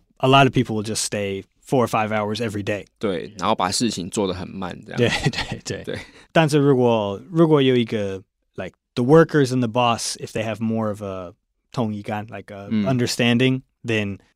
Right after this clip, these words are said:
Speaker 1: 那个公司可以限制overtime，可以限制加班时间，然后人，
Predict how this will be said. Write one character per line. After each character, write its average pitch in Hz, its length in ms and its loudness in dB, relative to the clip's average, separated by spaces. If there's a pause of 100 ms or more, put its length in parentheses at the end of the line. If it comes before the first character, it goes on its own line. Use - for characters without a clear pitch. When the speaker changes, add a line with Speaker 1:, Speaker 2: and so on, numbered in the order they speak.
Speaker 1:
那 101 220 -8
个 92 260 -12
公 156 200 6
司 135 140 0
可 120 140 0
以 110 80 2
限 120 340 0
制 101 400 -6
overtime， 98 640 -8
可 - 140 -12
以 104 80 -6
限 104 200 -10
制 98 140 -14
加 98 180 -6
班 95 220 -8
时 95 180 -12
间， 90 300 -14 (260)
然 104 220 -4
后 98 180 -4
人， 95 360 -6